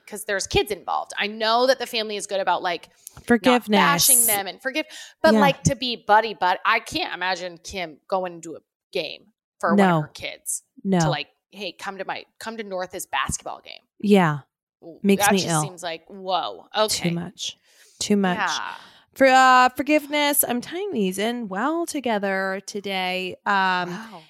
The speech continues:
Speaker 2: Harry is attending his father's coronation.
Speaker 1: Oh, yeah.
Speaker 2: Now, I don't think that necessarily means forgiveness, um, h-,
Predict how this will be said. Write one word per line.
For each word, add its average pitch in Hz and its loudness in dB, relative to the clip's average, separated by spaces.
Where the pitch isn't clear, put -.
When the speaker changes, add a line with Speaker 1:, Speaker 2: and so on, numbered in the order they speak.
Speaker 2:
Harry 285 6
is 226 6
attending 247 -2
his 226 -2
father's 226 2
coronation. 190 0
Speaker 1:
Oh, 311 4
yeah. 294 4
Speaker 2:
Now, 240 4
I 240 4
don't 240 2
think 262 0
that 220 2
necessarily 226 2
means 196 0
forgiveness, 190 0
um, 175 2
h-, - -8